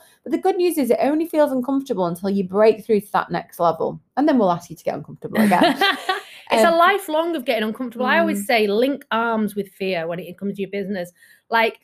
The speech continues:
Speaker 2: link arms with being uncomfortable and be like, "Okay,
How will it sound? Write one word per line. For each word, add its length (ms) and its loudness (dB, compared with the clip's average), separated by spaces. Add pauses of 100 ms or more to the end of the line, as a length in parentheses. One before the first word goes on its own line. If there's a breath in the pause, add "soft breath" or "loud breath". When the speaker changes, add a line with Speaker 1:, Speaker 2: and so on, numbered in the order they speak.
(180)
Speaker 2:
link 340 0
arms 260 0
with 140 -2
being 180 2
uncomfortable 560 -2
and 100 0
be 140 0
like, 480 0
"Okay, 560 2